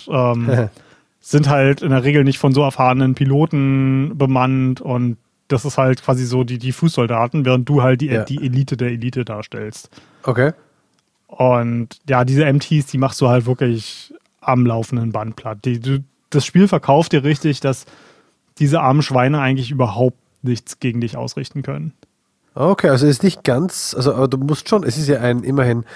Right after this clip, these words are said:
Speaker 2: ein schwieriges Spiel, soll es ja sein. Also wenn du dich gegen die nicht ordn-, also gibt's Momente, wo man sich gegen die nicht wirklich behaupten kann? Erschlagen sie da einen in Masse oder was macht's
Speaker 1: Mhm.
Speaker 2: dann schwierig?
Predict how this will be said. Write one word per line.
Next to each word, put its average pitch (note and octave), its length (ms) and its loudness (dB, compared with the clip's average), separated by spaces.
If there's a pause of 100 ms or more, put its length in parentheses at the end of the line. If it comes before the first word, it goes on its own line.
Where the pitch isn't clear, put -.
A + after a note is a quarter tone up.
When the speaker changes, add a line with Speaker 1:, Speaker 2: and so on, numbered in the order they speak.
(340)
Speaker 2:
ein G#2+ 380 -2
schwieriges A#2 520 0
Spiel, F3+ 220 0
soll G2+ 180 -2
es G2 80 -6
ja G2 80 -6
sein. F2+ 280 -8 (400)
Also A2 280 0 (260)
wenn B2+ 380 0
du D#3+ 140 6
dich - 400 -4
gegen C#3 340 0
die C#3 180 2
nicht C3 300 -2
ordn-, A#2 220 -2
also A#2 160 -2 (220)
gibt's - 260 -2
Momente, F3+ 320 2
wo F#3 40 0
man F3+ 100 0
sich E3 120 -2
gegen D#3+ 180 2
die C#3+ 100 -2
nicht D3+ 180 2
wirklich C#3+ 200 -4
behaupten G#2+ 420 -4
kann? D3+ 200 0 (240)
Erschlagen B2+ 460 0
sie D3+ 100 -4
da C#3 80 0
einen B2+ 160 0
in G#2+ 220 -6
Masse A#2 460 -4
oder D3+ 260 2
was C#3+ 240 0
macht's C#3 240 0
Speaker 1:
Mhm. A2+ 40 -4
Speaker 2:
dann C#3 160 0
schwierig? B2 680 -2